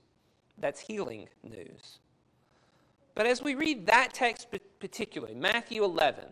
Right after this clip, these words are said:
and we read about John the Baptist, what we learn is John is imprisoned. And if you remember those Old Testament texts, they said that those who are in captivity and those who are in prison will be set free.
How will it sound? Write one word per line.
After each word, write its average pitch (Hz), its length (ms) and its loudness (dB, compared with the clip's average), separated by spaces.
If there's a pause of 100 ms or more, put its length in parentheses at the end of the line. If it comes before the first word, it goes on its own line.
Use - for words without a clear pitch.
(340)
and 170 80 -6
we 247 120 -2
read 277 280 0
about 226 300 6
John 226 240 2
the 214 80 -4
Baptist, 185 720 2 (160)
what 247 200 6
we 262 140 0
learn 262 340 4
is 196 280 4
John 240 340 6
is 208 180 4
imprisoned. 202 680 0 (1900)
And 202 100 4
if 208 80 0
you 262 140 2
remember 311 380 4
those 254 180 8
Old 247 160 8
Testament 233 440 2
texts, 320 300 6
they 294 180 4
said 196 420 6
that 190 160 0
those 262 260 8
who 247 80 -2
are 220 60 4
in 185 100 0
captivity 285 640 0
and 214 120 -2
those 196 160 4
who 202 60 -2
are 160 60 2
in - 80 -4
prison 269 400 0
will 220 100 2
be 202 100 -2
set 185 320 -2
free. 233 300 -6